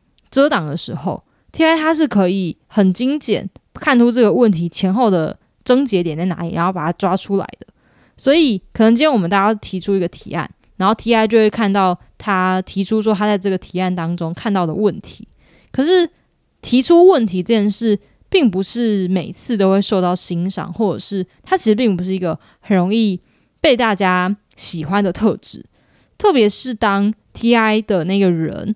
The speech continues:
他还不够成熟的时候，他常常他只可以看到问题本身，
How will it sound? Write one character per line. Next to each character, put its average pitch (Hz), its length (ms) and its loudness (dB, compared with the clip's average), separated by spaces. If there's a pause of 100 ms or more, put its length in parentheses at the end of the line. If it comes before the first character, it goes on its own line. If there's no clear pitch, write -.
(140)
他 - 180 -12
还 202 160 -2
不 180 100 -6
够 226 160 0
成 170 320 -2
熟 156 240 -4
的 151 60 -4
时 - 160 -10
候， - 260 -8 (220)
他 - 140 -2
常 262 180 2
常 202 260 -2 (240)
他 403 140 -2
只 185 180 -4
可 214 160 -2
以 208 80 0
看 233 240 -2
到 202 140 2
问 226 240 2
题 - 180 -12
本 - 240 -6
身， 180 320 -2